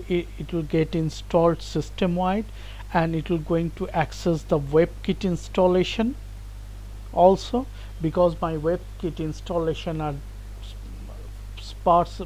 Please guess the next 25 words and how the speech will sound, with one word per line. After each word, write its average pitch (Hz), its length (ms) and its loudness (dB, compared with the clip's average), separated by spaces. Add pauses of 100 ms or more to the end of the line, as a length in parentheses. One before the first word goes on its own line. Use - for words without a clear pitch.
(200)
all, 170 440 8 (320)
all 165 280 6
in 156 100 2
the 156 100 6
system. 226 580 0 (500)
So 170 160 2
I 160 120 4
make 156 320 2
it 165 120 0
a 165 120 2 (140)
make, 156 260 -2 (200)
make 160 480 -4
it 147 80 -2 (1000)
make 165 320 -2
install 151 680 0
with 147 180 -4
the 156 60 2
sudo, 180 500 2
so 160 300 2
the 156 320 4 (840)
file 160 260 6
system 170 460 -2
can 165 220 2
be 156 100 2
accessed - 800 2